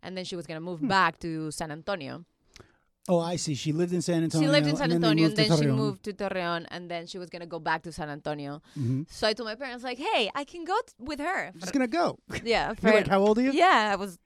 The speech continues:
Speaker 1: twelve
Speaker 2: Yeah,
Speaker 1: by then.
Speaker 2: "I'm gonna leave
Speaker 1: Twelve,
Speaker 2: all of
Speaker 1: thirteen.
Speaker 2: you at twelve,
Speaker 1: Yeah.
Speaker 2: and I just wanna roll over to the other
Speaker 1: Yeah.
Speaker 2: country
Speaker 1: <laughs>
Speaker 2: across the Rio Grande." It's not a big deal.
Speaker 1: Not
Speaker 2: It's
Speaker 1: a
Speaker 2: the
Speaker 1: big
Speaker 2: Rio
Speaker 1: deal.
Speaker 2: Grande.
Speaker 1: Like,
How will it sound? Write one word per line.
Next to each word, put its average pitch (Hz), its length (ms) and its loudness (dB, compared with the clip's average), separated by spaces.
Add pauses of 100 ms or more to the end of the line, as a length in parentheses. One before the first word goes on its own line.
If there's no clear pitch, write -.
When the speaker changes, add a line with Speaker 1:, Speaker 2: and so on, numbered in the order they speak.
(120)
Speaker 1:
twelve 196 400 2
Speaker 2:
Yeah, 202 140 4
Speaker 1:
by 123 40 -4
then. 170 140 -2
Speaker 2:
"I'm 285 80 6
gonna 320 100 6
leave 254 200 10
Speaker 1:
Twelve, 240 180 10
Speaker 2:
all 240 320 10
of 202 60 10
Speaker 1:
thirteen. 180 140 12
Speaker 2:
you 165 200 12
at 156 100 6
twelve, 208 440 10
Speaker 1:
Yeah. 202 40 4
Speaker 2:
and 196 80 6
I 202 100 6
just 208 160 0
wanna 233 240 6 (200)
roll 214 260 10
over 208 200 8
to 196 60 8
the 196 120 6
other 185 160 4
Speaker 1:
Yeah. - 60 -6
Speaker 2:
country 247 460 4 (160)
Speaker 1:
<laughs> 494 140 0
Speaker 2:
across 226 380 10
the 202 100 8
Rio 208 340 10
Grande." 240 340 6
It's 220 60 0
not 427 120 2
a 285 40 2
big 220 140 6
deal. 160 240 8
Speaker 1:
Not 587 120 10
Speaker 2:
It's 605 80 6
Speaker 1:
a - 80 0
Speaker 2:
the 294 40 10
Speaker 1:
big - 80 6
Speaker 2:
Rio 587 80 12
Speaker 1:
deal. 659 80 12
Speaker 2:
Grande. 381 280 10
Speaker 1:
Like, 320 180 6